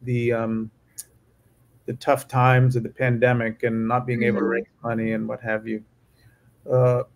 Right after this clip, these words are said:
Speaker 1: but the technology still exists, and I know there are other companies with interest, um, in developing this. And so I'm hopeful that,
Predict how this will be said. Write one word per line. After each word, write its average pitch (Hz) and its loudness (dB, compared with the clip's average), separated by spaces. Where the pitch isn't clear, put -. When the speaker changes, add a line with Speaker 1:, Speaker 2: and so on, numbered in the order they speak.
Speaker 1:
but 147 -4
the 160 -4
technology 185 2
still 175 2
exists, 151 2
and 135 -4
I 139 -2
know 165 6
there 185 6
are 165 6
other 160 0
companies 180 -4
with 131 -8
interest, 185 -2
um, 143 0
in 143 -4
developing 165 2
this. 185 -2
And 156 -6
so 156 -2
I'm 175 2
hopeful 175 4
that, 151 4